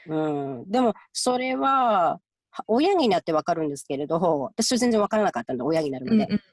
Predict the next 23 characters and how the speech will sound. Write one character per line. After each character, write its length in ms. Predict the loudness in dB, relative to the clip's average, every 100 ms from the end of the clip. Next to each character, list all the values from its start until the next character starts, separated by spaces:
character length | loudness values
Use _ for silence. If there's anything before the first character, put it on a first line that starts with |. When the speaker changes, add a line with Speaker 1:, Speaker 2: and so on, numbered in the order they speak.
| -4
Speaker 1:
親 220 | 0 2
に 100 | 2
な 140 | 2
る 100 | 0
ま 80 | -2
で 80 | 0
わ 100 | -2
か 140 | 0
ら 80 | 0
な 160 | 0 -4 _
か 100 | -4
っ 60 | -4
た 120 | -2 -6
こ 140 | -6
と 100 | -4
で、 440 | 0 4 4 2 -2 _ _ _
そ 280 | -8 -2 2
れ 120 | 0
っ 20 | -2 -4
て 100 | -2
す 260 | 0 -2
ご 220 | 0 2
い、 460 | 2 2 0 -2 -6